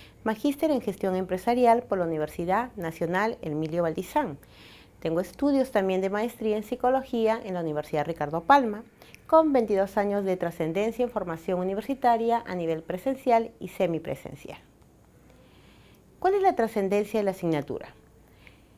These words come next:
Al finalizar nuestra asignatura, ustedes tienen la capacidad de analizar la influencia de las diversas variables que afectan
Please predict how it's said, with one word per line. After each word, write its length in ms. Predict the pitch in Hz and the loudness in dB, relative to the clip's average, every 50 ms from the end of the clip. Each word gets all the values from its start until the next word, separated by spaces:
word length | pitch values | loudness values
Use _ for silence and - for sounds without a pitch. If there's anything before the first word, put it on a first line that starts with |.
| - - - - - _ _ - - | -20 -20 -20 -20 -20 _ _ -16 0
Al 100 | - 226 | 0 0
finalizar 580 | 220 - 247 247 233 226 240 - - 311 330 320 | 2 4 2 2 2 2 -2 2 4 4 4 6
nuestra 240 | 311 294 285 - 247 | 4 0 0 0 -2
asignatura, 680 | 247 - 220 208 196 196 202 277 277 277 277 311 311 - | 0 0 0 0 0 0 0 2 4 4 4 2 2 -4
ustedes 400 | - - - - 226 220 226 226 | -12 -8 0 2 2 2 2 0
tienen 220 | - 220 220 226 | -2 -2 0 0
la 100 | 220 214 | 0 0
capacidad 500 | - 196 180 - 180 180 - 196 185 180 | 0 0 0 0 -6 -4 -2 0 0 2
de 80 | 190 202 | 2 0
analizar 580 | 208 214 202 190 180 156 - - - 294 311 | 0 -2 -2 -4 -6 -8 -2 4 4 4 4
la 120 | 285 247 196 | 4 0 -2
influencia 520 | 180 175 - 180 175 175 175 175 - 185 | -2 -4 -2 2 2 2 2 2 0 2
de 60 | 170 | 2
las 120 | 165 160 151 | 4 2 2
diversas 420 | 156 156 156 170 165 165 - 180 | 2 0 0 0 -2 -2 -8 -2
variables 560 | 160 170 160 185 202 220 220 220 233 226 - | 0 0 2 4 4 4 4 4 0 -2 -2
que 100 | - - | -6 -6
afectan 520 | 165 - - 185 185 185 - 208 208 220 | -6 -2 -2 -2 -2 0 0 0 0 0